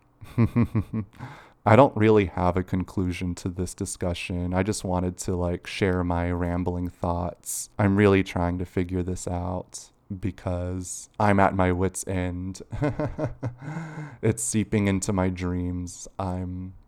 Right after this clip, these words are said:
angry and tense all the time. My roommate that I mentioned earlier is dealing with this very strangely because on one hand, he is now recognizing just,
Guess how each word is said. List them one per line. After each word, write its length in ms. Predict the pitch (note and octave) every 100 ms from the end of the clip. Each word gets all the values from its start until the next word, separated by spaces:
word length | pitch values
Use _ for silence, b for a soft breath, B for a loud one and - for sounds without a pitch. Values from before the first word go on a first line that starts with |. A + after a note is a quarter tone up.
| _
angry 400 | G#2 G2+ F#2 F#2
and 140 | F#2+ F#2
tense 340 | - F#2 -
all 160 | F#2 F2+
the 100 | F2+
time. 720 | - F#2 F2+ F2+ F#2 F#2 F#2+ _
My 220 | G#2+ G#2
roommate 480 | G2 F2+ G2+ G2 G2
that 100 | F#2+
I 80 | F#2+
mentioned 420 | F#2+ F#2 - F#2 -
earlier 800 | F#2+ F#2+ F#2 F#2 F#2 F2+ F#2 F#2 _ -
is 340 | G2+ G#2+ G2+
dealing 420 | F#2 G#2 G2 G2 F#2+
with 180 | F#2
this 160 | G#2 -
very 360 | F#2+ G2 F#2+ F#2
strangely 1040 | - - F#2 F2+ F#2 - G2 F#2 F#2 F#2 -
because 300 | G2+ G#2 G2+
on 240 | F#2+ F#2
one 260 | G2 G#2 G#2
hand, 840 | F#2 G2 F#2 F2+ F2+ F#2 F2+ -
he 200 | _ A#2
is 140 | A2+ G2+
now 720 | G2+ G2 F#2+ F#2+ F#2+ G2 - -
recognizing 960 | G2 G2+ F#2+ G2 F#2 F2+ F2+ F2+ F2
just, 380 | F#2 F#2+ - -